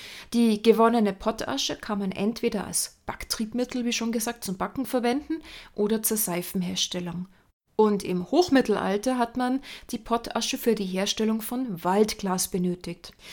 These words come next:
Waldglas finden Sie heute vor allen Dingen im Museum. Waldglas ist aufgrund höherer Eisenoxidanteile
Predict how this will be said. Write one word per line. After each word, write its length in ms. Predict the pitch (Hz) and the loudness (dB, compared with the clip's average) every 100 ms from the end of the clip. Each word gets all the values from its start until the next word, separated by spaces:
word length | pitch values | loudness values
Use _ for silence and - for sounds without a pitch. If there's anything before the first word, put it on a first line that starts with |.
| - - - | -18 -18 -6
Waldglas 560 | 190 226 - 269 269 - | 4 4 6 2 4 2
finden 240 | 247 226 | 2 2
Sie 160 | 202 208 | 2 2
heute 280 | 220 247 | 2 0
vor 140 | 233 - | -2 -2
allen 260 | 196 220 | 0 0
Dingen 340 | 220 208 202 180 | 0 0 0 -2
im 280 | 180 185 175 | -2 -2 0
Museum. 540 | 185 - 185 208 320 349 - - - | 2 2 2 0 0 -4 -12 -18 0
Waldglas 460 | 220 233 247 226 - | 4 4 4 0 0
ist 220 | 208 - | -2 -2
aufgrund 540 | 185 - 214 233 - | -6 -4 0 0 2
höherer 360 | 220 208 190 185 | 2 2 0 -4
Eisenoxidanteile 1400 | - 240 294 233 196 - 226 220 196 214 214 214 214 220 | 2 4 4 0 -2 -2 -2 -2 -4 -4 -2 0 0 0